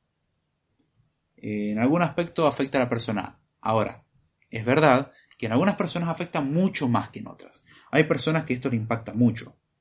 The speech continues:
Si es sobre todo de un sector que no es tan técnico, le pega muy duro, porque está acostumbrado a una vida mucho más abierta y sociable, cosa que ahora está obligado a estar encerrado.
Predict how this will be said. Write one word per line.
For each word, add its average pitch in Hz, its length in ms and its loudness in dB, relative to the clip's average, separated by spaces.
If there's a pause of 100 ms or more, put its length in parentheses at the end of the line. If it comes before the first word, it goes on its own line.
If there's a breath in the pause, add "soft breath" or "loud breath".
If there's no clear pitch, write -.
Si - 220 -2
es 151 160 2
sobre 151 240 2
todo 131 240 4
de 113 60 4
un 117 80 0
sector - 320 -4
que 110 80 -6
no 120 80 0
es 123 160 -6
tan 170 240 -2
técnico, 113 640 -4 (400)
le 107 100 -8
pega 113 300 0
muy 120 260 2
duro, 95 400 -4 (220)
porque 107 160 -10
está 127 140 2
acostumbrado 120 540 4
a 101 440 4
una 95 240 -6
vida 98 220 -4
mucho 101 300 -8
más 98 200 -8
abierta 98 260 -8
y 101 60 -6
sociable, 123 520 -6 (460 soft breath)
cosa 123 220 -2
que 120 80 0
ahora 127 100 2
está 123 140 -2
obligado 117 240 4
a 113 40 0
estar 113 160 -4
encerrado. - 520 -8